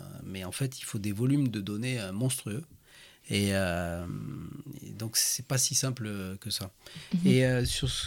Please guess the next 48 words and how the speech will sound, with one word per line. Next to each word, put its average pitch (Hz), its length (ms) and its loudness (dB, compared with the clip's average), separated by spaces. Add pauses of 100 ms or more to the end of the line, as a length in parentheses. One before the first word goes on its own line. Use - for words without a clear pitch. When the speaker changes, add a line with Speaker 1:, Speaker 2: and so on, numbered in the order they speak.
Speaker 1:
que 127 120 0
vous 117 160 4
disiez 117 300 2
là, 113 120 4
juste, 110 360 -2
euh, 95 200 -2
au - 20 -4
début, 120 300 4
nous, 120 180 8
on 107 60 4
a 104 80 4
aussi 104 360 0
le, 98 220 0
le 95 220 -4
même, 110 320 2
euh, 90 160 -2 (460)
je - 100 -10
dirais, 98 240 -4
la 92 100 -2
même 101 220 0
chose. 160 220 2
C'est 120 100 0
quand 113 180 0
ces 101 300 0
I 110 80 0
A 101 240 0
génératives 98 580 -4
sont - 140 -8
apparues, 107 320 -2
disons, 98 280 -2
à 92 40 0
l'été 95 280 -2
deux 98 160 0
mille 92 220 0
trois, - 380 -4
deux 101 140 4
mille 95 120 6
vingt-trois, 107 520 2 (680)
euh, 90 200 0
en 80 160 -2
maths, 147 340 4
euh, 92 140 0
bon, 98 260 -4
euh, 82 220 -6
tout - 160 -12
le 120 40 4
monde 131 140 6
rigolait 120 480 6